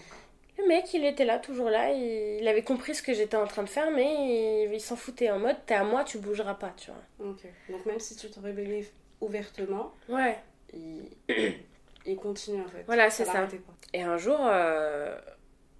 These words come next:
Speaker 1: Natalia, je vais à Los Angeles et tout. C'est là où je me suis dit, « Ok,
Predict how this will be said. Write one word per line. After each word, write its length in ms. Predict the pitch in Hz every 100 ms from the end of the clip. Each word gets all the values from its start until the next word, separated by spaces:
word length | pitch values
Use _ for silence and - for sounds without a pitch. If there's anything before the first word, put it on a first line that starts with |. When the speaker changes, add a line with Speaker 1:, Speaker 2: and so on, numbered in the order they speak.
| - _ _ 190
Speaker 1:
Natalia, 600 | 175 170 160 165 202 294 254 -
je 120 | 185
vais 60 | 175
à 60 |
Los 220 | 165 165 202
Angeles 440 | 190 180 185 208 165
et 40 |
tout. 240 | - 214 254 - _ -
C'est 180 | - 185
là 180 | 208 214
où 100 | 180
je 120 | 180
me 80 | 170
suis 200 | - 165
dit, « 100 | 170
Ok, 180 | 160